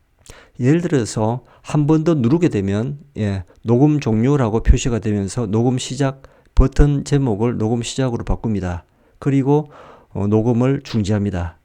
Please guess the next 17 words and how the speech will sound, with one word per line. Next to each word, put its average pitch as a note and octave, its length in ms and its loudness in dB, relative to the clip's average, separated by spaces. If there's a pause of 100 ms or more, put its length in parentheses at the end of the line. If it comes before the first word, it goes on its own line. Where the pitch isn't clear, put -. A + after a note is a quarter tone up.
(1200)
자, A2+ 140 -6
이렇게 B2+ 680 -2
동작이 A2 420 0
되고요. F#2 380 -4
두 C#3 200 0
번째 D#3+ 560 0 (300)
버튼을 B2+ 500 4
눌렀다라고 A#2 560 0
가정하면, G#2 840 -2 (380)
그러면 C#3+ 440 2 (220)
레코드 C#3+ 400 0
플레이 C3 380 4
콜백 - 440 -2
함수가 A#2 320 -2
자동 A2+ 300 -2
호출이 A2 480 -2
됩니다. G2 480 -4